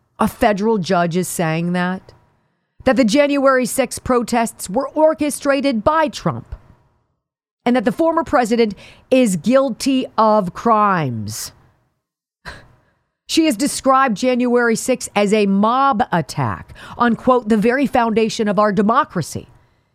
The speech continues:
and has branded the issue at the heart of the case she is hearing, Trump's claim that the twenty twenty election was stolen,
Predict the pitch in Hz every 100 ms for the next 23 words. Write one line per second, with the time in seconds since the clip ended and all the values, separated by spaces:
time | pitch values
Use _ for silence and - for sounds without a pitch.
0 | _ _ _ - 165 170 135 175 208 220
1 | 196 190 202 208 220 202 190 165 196 208
2 | 208 180 190 190 196 190 - - 233 240
3 | - 185 165 165 - - - - 190 185
4 | - - 196 190 165 151 - 196 196 180
5 | 190 175 160 170 - 160 147 - - 180
6 | 180 185